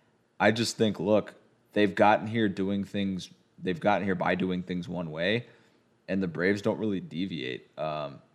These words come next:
Alex is really, really good at knowing,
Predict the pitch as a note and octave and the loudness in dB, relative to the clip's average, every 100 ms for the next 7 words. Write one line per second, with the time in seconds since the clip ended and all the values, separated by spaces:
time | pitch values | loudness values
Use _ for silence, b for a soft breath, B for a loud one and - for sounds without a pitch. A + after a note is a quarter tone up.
0 | _ _ F2 F#2 G#2+ - F#2 E2+ E2 F2+ | _ _ 2 2 2 -2 -8 -8 -4 0
1 | F#2+ F#2+ F#2 - _ - - C2 F#2 F#2 | 2 2 0 -4 _ -20 -20 -6 -2 0
2 | F2+ E2+ F#2+ F#2 F2 C#2 - _ _ _ | -2 -4 -2 0 0 -4 -8 _ _ _
3 | _ _ _ _ _ _ _ - F#2+ G2+ | _ _ _ _ _ _ _ -4 2 6
4 | A2+ A#2 A2+ | 6 6 4